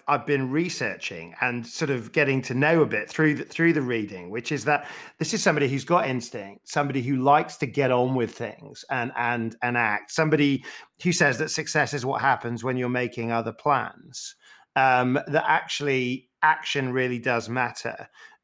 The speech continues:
Is that, is that the formula, do you think? Is that the entrepreneur in you that's now leading you forward on the issue of,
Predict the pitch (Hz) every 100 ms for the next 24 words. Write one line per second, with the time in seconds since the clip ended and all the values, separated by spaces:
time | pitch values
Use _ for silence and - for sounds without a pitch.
0 | _ 262 233 285 262 - 208 254 240 180
1 | 180 208 202 190 175 131 98 98 110 104
2 | - 104 85 170 147 196 170 170 165 165
3 | - 156 151 143 139 139 139 131 123 139
4 | - 139 131 131 139 131 131 127 123 117
5 | 143 131 127 113 113 - - _ - 147
6 | 143 139 127 - 120 110